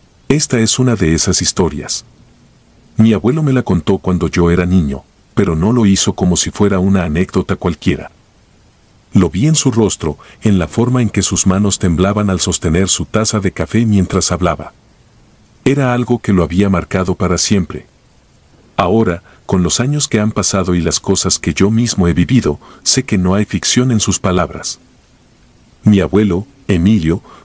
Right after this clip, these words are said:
creció en un pequeño pueblo en las montañas de Chiapas. En los años cincuenta, la vida ahí no era fácil. Los trabajos escaseaban, y lo poco que se ganaba apenas alcanzaba para sobrevivir.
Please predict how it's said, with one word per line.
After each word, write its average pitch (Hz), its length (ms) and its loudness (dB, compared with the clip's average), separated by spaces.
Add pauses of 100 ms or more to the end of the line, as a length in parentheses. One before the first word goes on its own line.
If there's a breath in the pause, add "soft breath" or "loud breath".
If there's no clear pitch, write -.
creció 120 360 2
en 127 100 2
un 147 100 2
pequeño 135 460 0
pueblo 120 340 0
en 110 100 2
las 90 200 0
montañas 95 540 0
de 90 80 2
Chiapas. - 580 -4 (920)
En 104 160 2
los 85 200 -2
años 139 240 0
cincuenta, 120 580 0 (240 loud breath)
la 92 120 2
vida 123 360 0
ahí 117 220 0
no 110 220 2
era 92 160 2
fácil. 80 480 -6 (880)
Los 107 200 2
trabajos 123 480 -2
escaseaban, 90 640 -2 (260)
y 110 80 4
lo 95 120 2
poco 139 340 -4
que 143 100 -2
se 123 140 0
ganaba 98 420 0
apenas 117 440 -2
alcanzaba 104 640 -2
para 98 200 -2
sobrevivir. 90 640 -2